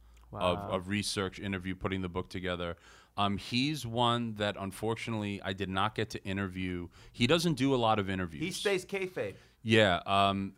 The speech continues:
Speaker 1: he was on Jimmy Kimmel. He's done a couple of interviews over the years for, like, mainstream media.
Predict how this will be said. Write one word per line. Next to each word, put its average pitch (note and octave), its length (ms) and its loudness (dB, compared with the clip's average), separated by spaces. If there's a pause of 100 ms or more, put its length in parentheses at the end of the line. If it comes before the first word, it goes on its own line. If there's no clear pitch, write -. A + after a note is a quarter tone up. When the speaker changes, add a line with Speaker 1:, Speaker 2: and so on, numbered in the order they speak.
(100)
Speaker 1:
he - 220 0
was A2 180 2
on A#2+ 200 6
Jimmy A2 280 2
Kimmel. C3 400 0
He's D#3+ 340 2
done C#3 460 2
a A2+ 60 -4
couple B2 400 0
of A2 120 0
interviews A2 480 0
over G#2+ 220 2
the G#2 120 -4
years G2+ 360 0
for, - 140 -6
like, F#2+ 200 -4
mainstream F#2 640 -4
media. F#2 600 -4